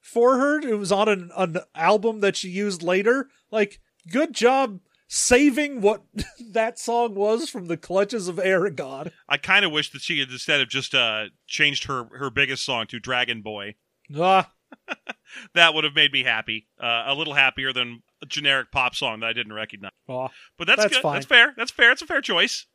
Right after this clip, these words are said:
Speaker 1: So what was the worst thing in this? And remember, you only get to pick one. <laughs>
Speaker 2: It was everything. Every single thing. No, I was gonna, I, I don't know if this counts as one thing, but I was gonna say the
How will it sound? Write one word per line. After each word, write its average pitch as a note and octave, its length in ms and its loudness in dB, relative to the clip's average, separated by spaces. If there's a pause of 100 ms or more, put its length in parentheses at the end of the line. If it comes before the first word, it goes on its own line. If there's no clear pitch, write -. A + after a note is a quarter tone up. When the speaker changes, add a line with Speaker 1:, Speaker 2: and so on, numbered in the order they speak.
(200)
Speaker 1:
So - 160 -4
what F#4 320 -2
was C#4+ 320 -2
the A3 100 6
worst F#3 600 2
thing D#3+ 260 -2
in D3+ 160 -8
this? C#3 280 -4
And E3+ 240 -4
remember, C4 480 2
you A#2 240 -6
only D#4+ 380 2
get E4 220 0
to D#4 100 -2
pick E4+ 260 0
one. G#3+ 380 2 (120)
<laughs> - 120 -12
Speaker 2:
It G#3+ 160 -2
was G#3 160 0
everything. G#3 480 6 (100)
Every D#4 240 2
single B3+ 360 -4
thing. D#3 280 2 (400)
No, G#3 200 4
I G#3 100 8
was C#4 160 0
gonna, A3+ 260 -4
I, E3 180 0
I F3+ 100 6
don't A3 100 2
know G#3+ 60 2
if - 80 -2
this E3+ 180 -10
counts E3+ 260 0
as C#3 120 -10
one C#3+ 180 -4
thing, B2 220 -2
but B2 100 -4
I C3 80 0
was C#3+ 140 -6
gonna D#3+ 160 -8
say C#3+ 260 -2
the B2+ 320 -10